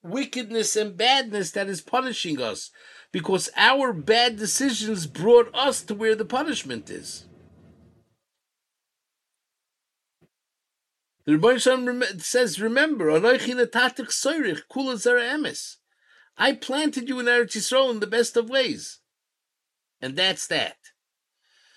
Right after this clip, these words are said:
And, uh, after saying, you know, "And, and, and all the gods that you made, maybe they should help you." And when you see that they can't,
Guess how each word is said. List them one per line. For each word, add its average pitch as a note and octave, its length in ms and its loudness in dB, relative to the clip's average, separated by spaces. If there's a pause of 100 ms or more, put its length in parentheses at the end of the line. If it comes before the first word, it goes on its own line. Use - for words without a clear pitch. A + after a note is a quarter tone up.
(1600)
And, C#3 420 0
uh, C3+ 640 4 (260)
after C#3+ 800 0 (240)
saying, D3+ 580 -2
you C#3+ 80 2
know, C3+ 340 -2 (120)
"And, C3+ 220 -4
and, C#3 260 -4
and D3+ 160 -4
all G3+ 200 8
the G3 120 -2
gods G#3 460 2
that F3 260 -4
you F3 80 -8
made, F3 480 0 (140)
maybe F3+ 340 -4
they D#3 220 0
should D3 200 -4
help C3+ 340 -4
you." F#3 320 -8
And C3 320 -8
when C3 180 -4
you A#2+ 100 -8
see F#3+ 220 -6
that D#3+ 200 -4
they D#3 120 -4
can't, G3 440 -4